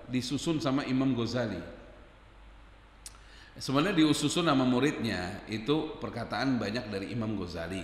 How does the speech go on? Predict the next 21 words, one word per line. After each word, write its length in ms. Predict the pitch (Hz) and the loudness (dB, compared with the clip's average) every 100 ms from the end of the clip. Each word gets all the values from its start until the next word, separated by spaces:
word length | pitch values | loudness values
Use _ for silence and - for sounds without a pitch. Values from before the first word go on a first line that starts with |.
| 78 | -10
gitu. 180 | 73 - - - - - | -14 -18 -20 -20 -20 -16
Surat 480 | - 107 95 92 - | -10 -6 -6 -6 -8
Imam 320 | 104 101 98 | -6 -6 -6
Ghazali 480 | 90 87 78 110 143 - - - | -8 -8 -6 -4 -4 -6 -16 -12
dijadikan 560 | 110 95 90 92 107 101 | -10 -6 -8 -8 -8 -8
kitab. 480 | 113 - 98 - - | -10 -8 -10 -10 -12
Jadi 160 | 95 120 | -6 -4
ada 160 | 113 | -2
muridnya 400 | 110 107 110 117 | -2 -2 -2 -2
Imam 320 | 107 107 104 98 | -2 -2 -4 -4
Ghazali 560 | 92 87 78 98 135 - - - - - - - - - | -6 -6 -6 -4 -6 -8 -16 -18 -20 -20 -20 -20 -20 -10
minta 360 | 110 110 113 104 | -8 -4 -4 -4
nasihat, 840 | 110 - 101 107 104 95 - - 104 | -4 -4 -4 0 0 0 -2 -8 -8
akhirnya 320 | 98 107 113 | -6 -4 -2
Imam 160 | 110 104 | -2 -2
Ghazali 400 | 95 90 98 120 | -4 -4 -4 -2
sering 360 | 117 110 110 | -2 -4 -4
ngasih 240 | 95 - 95 | -4 -6 -6
surat 360 | 104 107 - | -4 -4 -4
ke 80 | 95 | -6
dia. 560 | 95 104 104 92 85 | -2 0 2 0 -2